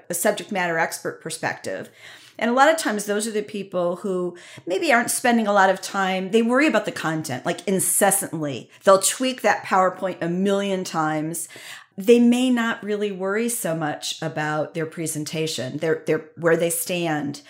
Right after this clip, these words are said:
I, I remember when I first started doing this, I was, like, so proud of myself 'cause I, I, I talk with my hands and I'm thinking, "Oh, this is gonna be,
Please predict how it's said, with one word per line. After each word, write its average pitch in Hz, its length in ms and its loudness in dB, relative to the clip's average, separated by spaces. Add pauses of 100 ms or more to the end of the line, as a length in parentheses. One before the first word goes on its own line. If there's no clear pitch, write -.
(120)
I, 220 260 6
I - 40 4
remember 226 260 4
when 180 160 0
I 185 80 6
first 190 240 -2
started 165 320 -4
doing 208 260 -2
this, 160 320 -4
I 196 260 4
was, 170 160 -6
like, - 140 -6
so 220 180 0
proud 196 300 4
of 185 80 0
myself 160 420 -2
'cause 160 200 -6
I, 156 180 2 (400)
I, - 40 -2
I 156 340 -4 (100)
talk 156 260 0
with 170 140 -8
my 175 120 -2
hands 240 460 4
and 175 80 -4
I'm 175 80 -2
thinking, 160 320 -8
"Oh, 233 140 -6
this 214 180 -2
is - 140 -4
gonna 160 200 -4
be, 143 200 -8